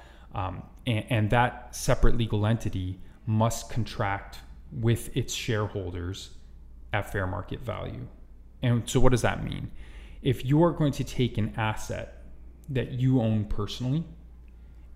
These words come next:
and transfer it to a corporation, even if you wholly own that corporation, you're one hundred percent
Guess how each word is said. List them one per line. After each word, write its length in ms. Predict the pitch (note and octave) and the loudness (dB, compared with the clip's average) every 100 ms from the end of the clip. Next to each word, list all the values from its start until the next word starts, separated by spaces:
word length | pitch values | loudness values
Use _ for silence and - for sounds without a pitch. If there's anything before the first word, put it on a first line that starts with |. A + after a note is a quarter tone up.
| - | -2
and 180 | A#2 G#2+ | 0 0
transfer 600 | - B2+ C3 - - G#2+ | 0 2 2 2 2 2
it 180 | G2 - - - - - - | 2 -2 -16 -18 -18 -18 -12
to 460 | - C3+ B2 D3 D#3 - - | -4 0 2 2 -2 -6 -8
a 60 | |
corporation, 760 | B2+ B2 A2+ A2 A2 G#2 - - - - | -2 0 2 2 2 0 -8 -12 -14 -6
even 240 | D#3 E3 | -2 0
if 120 | F3+ F3+ | 0 0
you 120 | B2+ | 0
wholly 560 | - - C#3 C3+ B2 | 0 0 2 2 2
own 160 | A2+ A#2 | 2 2
that 240 | G#2 G#2 | -2 -4
corporation, 440 | A#2 - G#2+ G2+ A2 | -6 -4 -4 -6 -8
you're 80 | G2+ | -8
one 200 | G#2+ A#2 | -4 -2
hundred 240 | A#2+ A2+ | 0 -2
percent 300 | - - G#2 | -2 -2 -4